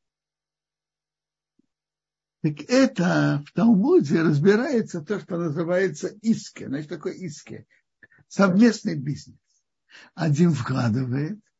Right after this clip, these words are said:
а другой эти, с-, энергично этим занимается. Обычно их условия стандартные, как написано в Талмуде в Бава Меция, он даёт ему, скажем,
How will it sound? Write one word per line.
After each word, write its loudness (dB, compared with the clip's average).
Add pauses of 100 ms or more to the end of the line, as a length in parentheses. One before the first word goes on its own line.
(840)
а 0
другой 4 (220)
эти, -4
с-, -10
энергично 2
этим -2
занимается. -2 (920)
Обычно 4
их 6
условия 2
стандартные, -4
как -8
написано 0
в -8
Талмуде 2 (240)
в -4
Бава 2
Меция, 2 (640)
он 0
даёт 2
ему, 0
скажем, -4